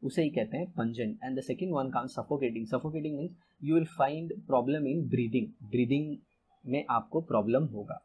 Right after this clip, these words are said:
तो chlorine gas को दम घोटू gas भी कहते हैं, that is the suffocating one। It is poisonous in nature। जी हाँ, chlorine poisonous भी होती है। और आप लोगों ने ज़रूर feel किया होगा chlorine gas को जब आपने कहीं पे bleaching powder को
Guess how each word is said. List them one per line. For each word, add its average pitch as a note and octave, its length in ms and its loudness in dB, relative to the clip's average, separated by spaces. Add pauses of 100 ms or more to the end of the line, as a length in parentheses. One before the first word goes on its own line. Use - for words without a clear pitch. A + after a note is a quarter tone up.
(400)
तो D3 80 0
chlorine D3 500 6
gas A#2+ 260 4
को F3+ 120 -2
दम D3 360 4
घोटू A#2 340 4
gas A2+ 280 4
भी C3+ 140 2
कहते A#2 360 -6
हैं, - 180 -16 (320)
that D3 200 8
is - 20 2
the F3 280 0
suffocating A2+ 760 -2
one। G2+ 180 -12 (360)
It F3+ 60 8
is G#3+ 80 10 (120)
poisonous C3+ 400 4
in A2+ 140 2
nature। G#2 280 -8
जी A#2+ 220 -2
हाँ, A#2 280 -4
chlorine C3 360 4
poisonous A#2+ 440 2
भी D3+ 180 2
होती A2 320 -4
है। A2 180 -8 (280)
और D#3+ 120 8
आप D#3+ 160 6
लोगों F3 200 6
ने F#3 100 2
ज़रूर D3 360 6
feel D#3 200 2
किया C3 220 6
होगा A#2+ 320 4
chlorine C3 460 2
gas A2+ 220 2
को F3+ 180 -2
जब B2+ 240 2
आपने G#3 380 2 (320)
कहीं C#3 240 2
पे C#3+ 300 2
bleaching D3 540 2
powder A#2+ 340 8
को - 280 -2